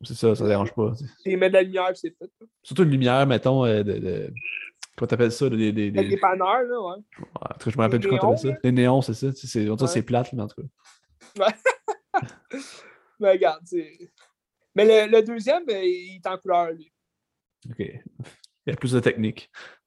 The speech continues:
Speaker 2: Ben, d'après moi, il y avait des
Speaker 1: <laughs>
Speaker 2: gens qui travaillaient <laughs> pour lui, fait que il a pu, euh, il a pu faire ça. Mais, euh, non, très bon film, Clerks. J'adore
Speaker 1: Très
Speaker 2: ça.
Speaker 1: bon fi-, très bon film.
Speaker 2: Le dernier film que je vais te parler, Benz, aujourd'hui, c'est un film d'horreur.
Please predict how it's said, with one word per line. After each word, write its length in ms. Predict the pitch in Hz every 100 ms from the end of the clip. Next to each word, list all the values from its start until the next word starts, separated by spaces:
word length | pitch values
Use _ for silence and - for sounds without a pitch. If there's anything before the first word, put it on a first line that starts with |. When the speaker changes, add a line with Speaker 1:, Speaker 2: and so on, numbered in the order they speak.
| _ -
Speaker 2:
Ben, 80 | 220 240
d'après 280 | 226 214 220
moi, 80 | 226
il 80 | 254
y 20 |
avait 200 | 214 208
des 160 | 202 -
Speaker 1:
<laughs> 120 | -
Speaker 2:
gens 260 | 208 208 214
qui 80 | -
travaillaient 480 | 214 202 214 269 247 302
<laughs> 360 | 339 - -
pour 80 | 240
lui, 200 | 226 233
fait 160 | - 208
que 260 | - 196 190 - - - - - _ 208
il 100 | 202
a 60 |
pu, 340 | 196 226 208 202
euh, 240 | 190 180 180 185 _ _ _ _
il 80 | 202
a 40 | 175
pu 100 | -
faire 240 | 185 180
ça. 160 | 185 202 - _ _ _ _ _ _
Mais, 280 | 175 170 170
euh, 320 | 165 160 160 156 - _ _ _
non, 200 | 208 285
très 180 | 277 262
bon 140 | 262
film, 260 | 214 220 277
Clerks. 400 | 214 214 - -
J'adore 280 | 202 185 180
Speaker 1:
Très 80 | 110
Speaker 2:
ça. 80 | 104
Speaker 1:
bon 60 |
fi-, 180 | 131 -
très 140 | - 110
bon 120 | -
film. 240 | - - - _ _ _ - -
Speaker 2:
Le 100 | 190
dernier 240 | 233 311 285
film 160 | 349
que 80 | 359
je 60 | 214
vais 80 | 202
te 60 |
parler, 360 | 214 190 220 269
Benz, 320 | 220 254 240
aujourd'hui, 400 | 190 180 180 277
c'est 140 | 269
un 160 | 190 180
film 220 | - 233
d'horreur. 380 | 220 185 175